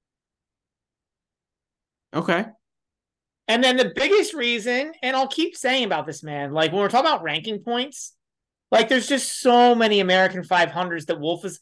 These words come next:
Speaker 2: you know, Wolf's gonna play all the American five hundreds. He's gonna play Delray Beach,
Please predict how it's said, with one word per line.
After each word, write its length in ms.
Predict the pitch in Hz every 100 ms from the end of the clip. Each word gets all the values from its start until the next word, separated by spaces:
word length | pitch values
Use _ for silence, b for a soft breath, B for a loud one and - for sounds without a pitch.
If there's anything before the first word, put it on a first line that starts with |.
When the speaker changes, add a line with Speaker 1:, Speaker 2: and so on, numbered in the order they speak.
| b b
Speaker 2:
you 160 | 196 247
know, 180 | 285 254
Wolf's 200 | 247 196
gonna 160 | 233
play 140 | - 208
all 280 | 180 170
the 100 | 180
American 400 | 170 160 160 165
five 200 | 151 151
hundreds. 680 | 135 131 120 131 123 131 - _ _ _ _ _ _ _ _ _
He's 180 | 196 214
gonna 120 | 240
play 200 | 233 214
Delray 580 | 156 185 196 202 202 151
Beach, 640 | 156 165 165 170 -